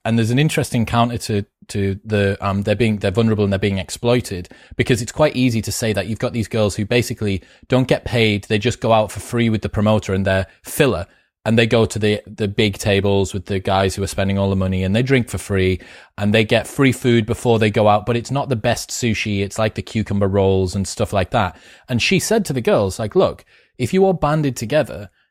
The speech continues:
you could firstly cut the promoter out, and secondly, actually get paid for doing this rather than just getting stuff for free." And none of the girls wanted to do it. They knew that they were being exploited,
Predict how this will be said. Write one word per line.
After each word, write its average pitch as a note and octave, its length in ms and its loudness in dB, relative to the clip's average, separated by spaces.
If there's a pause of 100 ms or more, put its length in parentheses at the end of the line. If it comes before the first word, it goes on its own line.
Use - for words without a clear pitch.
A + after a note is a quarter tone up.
(140)
you A#2+ 140 -2
could B2 320 0
firstly E3+ 440 0
cut - 300 -4
the A#2 80 -4
promoter C3 380 0
out, G#2 140 2
and G#2+ 120 -4
secondly, D3+ 360 -2
actually A2 260 -4
get - 180 -6
paid D3 340 0
for C3+ 100 -4
doing F#2+ 280 -2
this E2+ 260 -10 (200)
rather A2+ 260 4
than A2+ 160 0
just G#2+ 220 -2
getting G2+ 180 -4
stuff - 240 -2
for - 160 -14
free." A2+ 460 -2 (580)
And A#2 220 0 (160)
none B2 320 2
of A#2+ 80 0
the B2 80 -2
girls A#2 320 2
wanted G#2+ 260 -2
to - 80 -6
do A#2+ 220 0
it. D#2+ 160 -10 (100)
They A#2+ 100 2
knew C3+ 300 6
that F#3 140 2
they D3 80 2
were C3+ 80 4
being B2+ 180 0
exploited, G2 720 -6